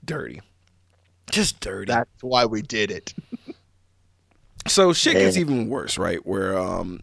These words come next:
Speaker 1: a fire
Speaker 2: Yeah.
Speaker 1: truck, f-, um, there's an explosion that happens.
Speaker 2: Yeah.
Speaker 1: Because it's, it's Ben's fault. And Johnny grabs a child, protects the child from being in fire, which makes,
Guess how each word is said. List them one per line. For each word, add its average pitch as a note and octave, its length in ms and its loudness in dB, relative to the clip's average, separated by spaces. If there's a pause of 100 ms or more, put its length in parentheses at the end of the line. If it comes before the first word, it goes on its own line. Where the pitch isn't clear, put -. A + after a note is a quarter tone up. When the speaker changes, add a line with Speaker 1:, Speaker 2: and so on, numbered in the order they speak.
Speaker 1:
a F#2+ 120 -4
fire D#3 240 6
Speaker 2:
Yeah. C#3 40 6
Speaker 1:
truck, C3 400 4 (320)
f-, - 280 -20
um, F#2+ 560 -4 (520)
there's D#3 200 2
an C3 80 -2
explosion A2 480 0
that F2+ 80 -6
happens. - 420 -8 (880)
Speaker 2:
Yeah. G#2+ 280 4
Speaker 1:
Because A2 280 -2
it's, G#2+ 160 -6
it's G2+ 120 -6
Ben's F2+ 200 -8
fault. A2+ 300 0 (480)
And F#2+ 420 -10
Johnny C#3+ 300 4
grabs C3 340 4
a - 20 -14
child, G#2 360 2
protects - 260 -2
the - 80 -12
child G#2 240 0
from F2+ 80 -12
being F#2+ 220 -8
in G#2 100 -8
fire, D#2+ 440 -6
which - 160 -14
makes, - 200 -12